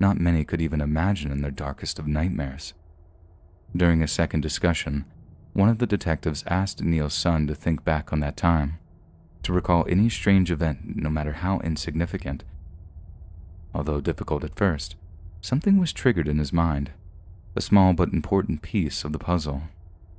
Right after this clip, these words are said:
It was mere days after Neil had underwent his exhaustive shoring up of his home.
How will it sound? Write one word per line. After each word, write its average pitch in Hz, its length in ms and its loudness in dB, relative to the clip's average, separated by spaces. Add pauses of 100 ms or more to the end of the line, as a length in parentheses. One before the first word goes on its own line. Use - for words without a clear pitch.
(920)
It 80 80 0
was 78 180 2
mere 104 240 8
days 80 400 2
after 73 240 -4
Neil 76 320 2
had 78 300 -4
underwent 78 420 0
his 80 180 -2
exhaustive 76 760 -2
shoring 80 500 2
up 73 160 -2
of 73 80 -4
his 76 160 -4
home. 78 340 0